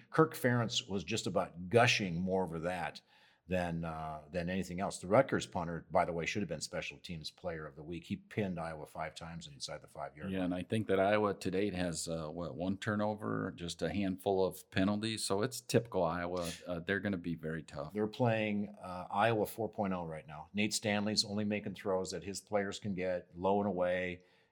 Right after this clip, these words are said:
Speaker 1: you know, um, high percentage throws. They're running the ball. They're carrying, their running backs know if they fumble, they're not gonna play. <laughs> Ferentz will come out. So, uh, more to talk about later on the Hawks. Um,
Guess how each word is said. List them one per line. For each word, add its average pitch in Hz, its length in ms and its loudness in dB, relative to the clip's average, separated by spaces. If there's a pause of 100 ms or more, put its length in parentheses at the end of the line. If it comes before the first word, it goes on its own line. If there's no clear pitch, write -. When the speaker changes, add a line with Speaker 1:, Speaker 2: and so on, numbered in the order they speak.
(120)
Speaker 1:
you 92 100 0
know, 87 460 2
um, 82 460 -6
high 98 160 -4
percentage 92 440 -4
throws. 85 460 -6
They're 85 160 -10
running 90 260 -2
the 92 60 -2
ball. 85 420 -4
They're 82 120 -8
carrying, 92 360 -6
their 90 80 -8
running 101 260 0
backs 87 380 0
know 92 220 2
if 92 80 -2
they 90 100 -4
fumble, 92 320 -2
they're 85 140 -4
not 85 160 0
gonna 85 120 -6
play. 85 340 -6 (240)
<laughs> - 300 -10
Ferentz 87 260 -4
will - 60 -20
come 95 140 -8
out. 76 160 -12 (560)
So, 135 300 12
uh, 107 280 12
more 160 120 10
to 165 60 10
talk 120 240 12
about 98 240 6
later 95 220 6
on 87 60 0
the 85 60 0
Hawks. 85 480 2
Um, 85 420 -4